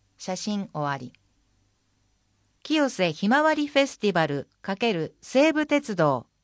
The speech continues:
コラボ。今年も西武鉄道の花散歩による告知が行われます。西武線各駅へのポスター掲出やチラシの設置、電車内の中吊り広告のほか、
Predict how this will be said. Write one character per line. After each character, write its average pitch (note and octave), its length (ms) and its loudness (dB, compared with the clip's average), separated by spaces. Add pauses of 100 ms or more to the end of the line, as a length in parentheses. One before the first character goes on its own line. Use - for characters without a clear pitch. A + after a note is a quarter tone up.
(120)
コ C4+ 120 2
ラ G3+ 180 4
ボ。 C3+ 180 -2 (1300)
今 A3+ 160 -6
年 D4 240 -2
も B3+ 240 2
西 D4 260 0
武 D4+ 120 -4
鉄 D4 260 -4
道 G3 220 0
の D#3 340 -4
花 C4 300 0
散 D4+ 260 -2
歩 A#3+ 160 -2
に G3 160 -2
よ E3+ 140 -2
る D#3+ 100 -4
告 F3 240 -8
知 - 140 -8
が C4 200 4
行 A#3 120 -2
わ G#3 300 2
れ F3+ 120 -2
ま D#3 140 -2
す。 - 200 -16 (600)
西 D4+ 320 0
武 D4+ 100 -4
線 C4+ 340 -2
各 C4 380 -4
駅 C4+ 320 -2
へ A3+ 80 0
の F3+ 160 -2
ポ C#4 180 -2
ス - 140 -10
タ F#3+ 220 0
ー E3+ 80 -10
掲 A#3+ 260 -4
出 - 320 -8
や F#3 260 -2 (140)
チ - 120 -6
ラ C4+ 120 0
シ C#4+ 160 -8
の A#3+ 140 2
設 F#3+ 340 -6
置、 D#3+ 240 -10 (520)
電 B3+ 160 4
車 D4 220 0
内 G#3+ 240 2
の D#3 300 -2
中 F#3+ 240 0
吊 C#4+ 100 -2
り C#4+ 160 -2
広 C#4 260 2
告 G3+ 240 -4
の D3+ 140 -2
ほ D#3 120 -6
か、 D#3 240 -4